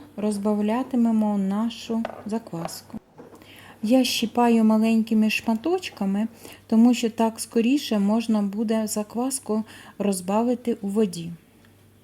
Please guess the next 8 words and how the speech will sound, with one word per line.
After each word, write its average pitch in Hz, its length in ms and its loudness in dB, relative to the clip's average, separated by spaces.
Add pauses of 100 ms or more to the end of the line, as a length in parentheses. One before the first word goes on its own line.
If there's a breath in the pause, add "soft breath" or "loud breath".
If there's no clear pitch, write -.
(840 loud breath)
До 240 100 2
розбавленої 247 840 4
закваски 240 720 -2 (460 loud breath)
додаємо, 220 800 2 (380 loud breath)
е, 190 220 -2
двісті 214 380 -2
п'ятдесят 196 640 -4
грам 247 360 0